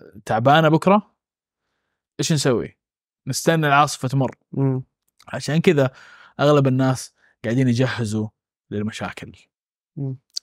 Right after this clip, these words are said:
Speaker 2: وتبرمج عليها، تعود عليها.
Speaker 1: خلاص، يقول
Speaker 2: حاسس
Speaker 1: لك إيه؟
Speaker 2: مشاعرها بشكل مستمر.
Speaker 1: الحلو ما يكمل.
Speaker 2: مم.
Speaker 1: أي، أنا يا رجل كنت إذا، إذا جاني شيء حلو فرحني، أخاف.
Speaker 2: أوف.
Speaker 1: وكثير من الناس عايشين بذي الطريقة.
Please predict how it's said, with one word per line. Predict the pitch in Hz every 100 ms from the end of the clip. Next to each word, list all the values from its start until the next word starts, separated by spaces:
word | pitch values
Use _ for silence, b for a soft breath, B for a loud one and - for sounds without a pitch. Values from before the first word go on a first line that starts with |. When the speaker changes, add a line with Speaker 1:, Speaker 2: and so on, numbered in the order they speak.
| -
Speaker 2:
وتبرمج | 131 - 151 135 120 123
عليها، | 120 120
تعود | 107 113 139 127
عليها. | 123 127
Speaker 1:
خلاص، | 143 151 -
يقول | 123
Speaker 2:
حاسس | 160 139
Speaker 1:
لك | 147
إيه؟ | 143
Speaker 2:
مشاعرها | - 139 139 131
بشكل | - 135
مستمر. | 131 - 139 131 - -
Speaker 1:
الحلو | - 160 151
ما | 151
يكمل. | 147 - 92 -
Speaker 2:
مم. | 147 139 135 - - _ B B B B -
Speaker 1:
أي، | 123 143 85
أنا | 180 165
يا | 131
رجل | 139 143 120 107
كنت | 151 147 139 -
إذا، | 127 120 120
إذا | 117 123 123
جاني | 120 143 139 127
شيء | - 135
حلو | 127 127 107 - _ _
فرحني، | - 120 139 - 160 185
أخاف. | - - - - - - _ _ -
Speaker 2:
أوف. | 120 - - _ - B B B B -
Speaker 1:
وكثير | 120 - 185
من | 156
الناس | 147 135 - -
عايشين | - 123 120 131
بذي | 123
الطريقة. | 127 117 110 82